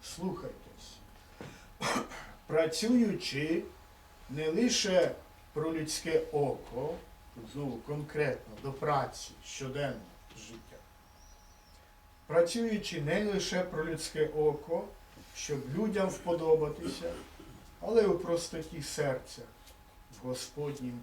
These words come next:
острасі. Усе, що тільки чините,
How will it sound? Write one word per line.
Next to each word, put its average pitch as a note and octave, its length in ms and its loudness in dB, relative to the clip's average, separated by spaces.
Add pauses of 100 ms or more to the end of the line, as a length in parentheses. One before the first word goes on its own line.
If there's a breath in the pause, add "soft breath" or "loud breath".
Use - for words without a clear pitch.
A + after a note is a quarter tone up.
острасі. - 680 -10 (1080)
Усе, G3 480 2
що F3+ 280 -2
тільки E3+ 460 -4
чините, F3 760 -2